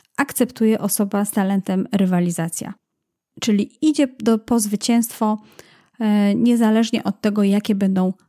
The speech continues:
koszty poniesione, by to zwycięstwo odnieść. I w związku z tym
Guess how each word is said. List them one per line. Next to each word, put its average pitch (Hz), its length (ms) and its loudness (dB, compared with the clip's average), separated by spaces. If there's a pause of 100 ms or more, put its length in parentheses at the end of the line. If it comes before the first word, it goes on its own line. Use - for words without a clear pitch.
(140)
koszty 214 340 -2
poniesione, 190 720 0
by 196 100 0
to 196 120 0
zwycięstwo 175 680 -2
odnieść. - 540 -8 (1080)
I 349 40 4 (220)
w 233 60 2
związku 254 400 0
z - 80 -4
tym 220 220 2